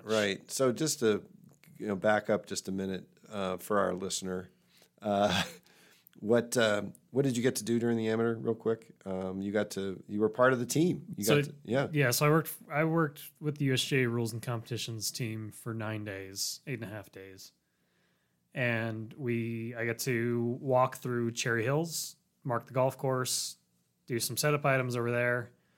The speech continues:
Speaker 2: Uh, I get to walk Colorado Golf Club, mark the golf course, do some setup items over there. Um, and then during the practice rounds, I get to go do setup each morning,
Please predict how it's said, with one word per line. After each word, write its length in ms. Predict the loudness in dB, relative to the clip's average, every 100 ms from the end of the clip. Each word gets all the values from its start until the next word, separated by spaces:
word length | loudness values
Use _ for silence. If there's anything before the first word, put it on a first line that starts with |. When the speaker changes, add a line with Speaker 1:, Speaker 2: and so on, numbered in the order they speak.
| _ _ _ _ _ -10
Speaker 2:
Uh, 220 | -6 -6 -4
I 80 | -2
get 120 | -2
to 120 | -2
walk 420 | 0 0 0 -4 -14 -14
Colorado 320 | -6 -2 0
Golf 220 | 2 2
Club, 340 | 2 0 0 -6 -12 _
mark 260 | -4 -4 -2
the 60 | 2
golf 260 | 2 2
course, 480 | 0 0 0 -2 -4
do 120 | -6
some 180 | -6 -6
setup 280 | -6 -6 -4
items 280 | -6 -6 -8
over 160 | -6
there. 480 | -2 0 0 -2 -6 -12 _
Um, 600 | -14 -14 -14 -18 -20 -20 -20 _ _ -20 _ _ _ _ _ _ _ _ _ _ _ _ 2
and 60 |
then 80 | 4
during 160 | 6 4
the 80 |
practice 400 | 6 6 6 4
rounds, 460 | 6 6 6 2 -2
I 60 | -4
get 140 | -4
to 80 | -2
go 180 | -2 -2
do 200 | 0 0
setup 440 | 2 2 2 2
each 180 | -2 -4
morning, 500 | -4 -2 0 -2 -4